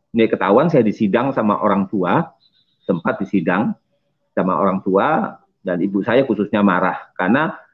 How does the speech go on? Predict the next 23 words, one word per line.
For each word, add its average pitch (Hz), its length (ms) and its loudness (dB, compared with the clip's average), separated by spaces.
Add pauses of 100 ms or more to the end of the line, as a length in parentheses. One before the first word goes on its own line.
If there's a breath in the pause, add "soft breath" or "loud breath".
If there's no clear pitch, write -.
rencana 135 640 2
ibu 104 160 -4
saya 90 240 -2
mau 101 240 4
mendirikan, 104 800 2 (480)
eh, 87 640 -12 (240)
musola 113 560 2
sendiri 110 480 6 (400)
di 101 160 -2
depan 95 240 -2
rumah 101 320 2
kami 98 480 0
gitu. 80 160 -12 (640)
Itu 123 480 2
rencana 110 800 0
dan 104 160 4
cita-cita 104 480 -2
ibu 92 240 -2
saya, 92 400 -2
kerinduan 92 480 -2
ibu 82 160 -8
saya 85 320 -4
itu. - 240 -10